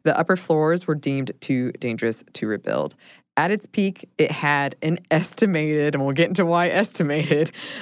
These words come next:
uh, one hundred sixty rooms, ten thousand panes of glass, and almost fifty fireplaces, twenty-four thousand square feet.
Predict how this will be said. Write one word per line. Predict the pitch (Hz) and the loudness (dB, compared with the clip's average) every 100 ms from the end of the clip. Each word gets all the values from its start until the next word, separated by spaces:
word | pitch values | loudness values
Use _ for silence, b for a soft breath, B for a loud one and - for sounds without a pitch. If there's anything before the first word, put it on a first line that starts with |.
| - | 0
uh, | 143 | 2
one | 139 190 | 4 2
hundred | 247 208 202 190 | 2 2 0 0
sixty | - 180 185 196 | 0 0 0 0
rooms, | 180 160 143 143 151 160 B B - | 2 2 2 0 -2 -6 B B -6
ten | - 202 220 | 0 2 2
thousand | 226 185 175 165 160 | 2 2 2 0 -2
panes | 156 147 147 | -2 -2 -2
of | 139 | 0
glass, | 131 127 123 - | 2 2 0 -2
and | 135 - | -6 -2
almost | 143 143 143 143 - | -2 0 -2 -6 -16
fifty | - - 175 175 160 160 b _ _ | -4 0 0 0 -2 -2 b _ _
fireplaces, | 156 143 131 - - - - - b b b _ | 0 0 -2 -6 -8 -8 -8 -10 b b b _
twenty-four | - 190 196 170 170 | 0 2 2 2 2
thousand | 143 139 131 127 120 | 0 0 -2 -6 -6
square | - - 123 117 | -12 -2 0 0
feet. | - - - | -4 -12 -12